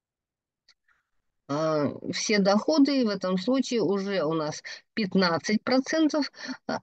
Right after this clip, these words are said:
а не тринадцать, будут встречаться гораздо чаще. А, э, еще хочу напомнить о том, что, э,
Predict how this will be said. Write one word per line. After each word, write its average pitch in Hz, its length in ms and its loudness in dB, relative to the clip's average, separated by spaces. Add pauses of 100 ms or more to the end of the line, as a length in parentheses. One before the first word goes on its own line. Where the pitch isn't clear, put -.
а 214 120 -2
не 226 380 2
тринадцать, 220 600 -2
будут 262 240 -2
встречаться 196 560 -6
гораздо 175 520 -2
чаще. 143 520 -4 (1900)
А, 165 640 0 (3000)
э, 123 280 0
еще 202 680 0
хочу 233 400 0
напомнить 202 640 0
о 220 120 -2
том, 214 280 -2
что, 202 460 -2 (260)
э, - 40 -6